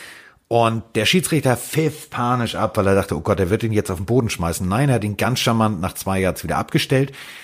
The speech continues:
Das ist ein Junge, der hat auch was zwischen den Ohren. Und, ähm, vielleicht ist das das Problem, dass einfach das, äh, Defense-Konstrukt,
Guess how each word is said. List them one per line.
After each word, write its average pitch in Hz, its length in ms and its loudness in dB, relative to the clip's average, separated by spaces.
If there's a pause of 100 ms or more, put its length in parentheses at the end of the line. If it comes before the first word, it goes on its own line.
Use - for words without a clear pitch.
Das 127 160 0
ist 170 140 2
ein 160 40 4
Junge, 165 240 4
der 147 160 4
hat 135 220 -2
auch 107 120 -4
was 123 280 -2
zwischen 135 260 2
den 95 140 2
Ohren. 67 400 -6
Und, 98 340 -4
ähm, 95 460 0 (720)
vielleicht 135 280 2
ist 151 100 -4
das 160 140 2
das - 160 0
Problem, 139 380 0
dass 92 160 -2
einfach 107 220 -2
das, - 320 -2
äh, 85 120 -2
Defense-Konstrukt, 117 1040 -2